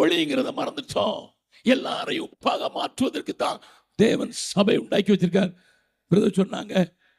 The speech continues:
எல்லாரையும் பரலோகத்துக்கு போறதுக்கு ப்ரிப்பேர் பண்றது இடம்னு. நான் சொல்றேன், சுவிசேஷ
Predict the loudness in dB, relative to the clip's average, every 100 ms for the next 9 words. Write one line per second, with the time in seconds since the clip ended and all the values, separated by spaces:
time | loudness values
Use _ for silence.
0 | _ -4 -2 2 4 4 4 4 2 2
1 | 4 4 2 2 -4 2 4 4 4 2
2 | 2 2 2 4 4 4 0 0 0 2
3 | 2 2 2 0 -8 _ _ -6 0 2
4 | 2 2 2 4 4 4 2 2